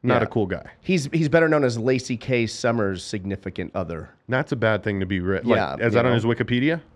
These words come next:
Speaker 2: No, but it should be.
Speaker 1: <laughs>
Speaker 2: Yeah. I don't even have a Wikipedia. You don't have a Wikipedia, but I bet our
Speaker 1: That's
Speaker 2: guest
Speaker 1: me.
Speaker 2: probably has a wi-,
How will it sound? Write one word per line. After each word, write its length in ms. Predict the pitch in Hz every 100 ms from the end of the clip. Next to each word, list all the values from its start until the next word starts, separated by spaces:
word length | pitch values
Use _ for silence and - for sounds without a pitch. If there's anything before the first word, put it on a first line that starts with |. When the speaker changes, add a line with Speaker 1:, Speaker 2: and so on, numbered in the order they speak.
| - - -
Speaker 2:
No, 220 | 120 135
but 80 | 101
it 80 | 95
should 240 | - 139
be. 260 | 95 80 - - -
Speaker 1:
<laughs> 400 | 208 - - -
Speaker 2:
Yeah. 260 | 107 87 - - - - - - - - - _ - -
I 80 |
don't 120 | 175 160
even 100 | 113
have 220 | 127 156
a 40 |
Wikipedia. 560 | 104 101 87 104 95 104
You 140 | 113
don't 120 | 170
have 140 | 135 107
a 60 |
Wikipedia, 500 | 95 98 92 101 113
but 120 | 123 131
I 40 |
bet 160 | 131 226
our 100 | 190
Speaker 1:
That's 80 | 127
Speaker 2:
guest 180 | 202
Speaker 1:
me. 80 | 214
Speaker 2:
probably 220 | - 131
has 160 | 127 120
a 20 |
wi-, 220 | 120 127